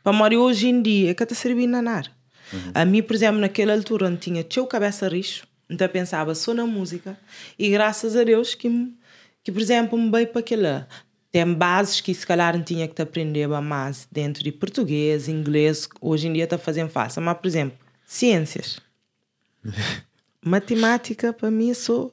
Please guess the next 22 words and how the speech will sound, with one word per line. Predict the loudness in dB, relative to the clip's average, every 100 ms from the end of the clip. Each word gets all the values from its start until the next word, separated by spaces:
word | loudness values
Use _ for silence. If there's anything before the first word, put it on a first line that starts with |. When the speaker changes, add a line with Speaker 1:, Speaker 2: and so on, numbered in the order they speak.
| -4
Speaker 1:
na | -2
conta | -2 -2 0 2
de |
dinheiro. | 2 0 -2 -2 -2
Speaker 2:
Pitágoras. | 0 4 4 6 2 0 0 0 0 6 6 8 4
<laughs> | 4 -2 -6 -14 -6 -6 4
Quem? | 6 6 4 -2 -4 2
Speaker 1:
Geografia. | 4 4 2 2 2 0 -2 0 0 -2 -12 -20 _ _ _ _
Que | 0
as | 2
histórias | 2 4 6 6 4 4
lá | 2
tudo, | 2 0 0 0
sinceramente, | -2 0 0 4 4 4 4 4 2 2
para | 2
algumas | 4 4 0 -2
pessoas, | 0 4 4 4
nem | 2
que | 0
sei | -4 -4
para | -4
quê. | -2 -4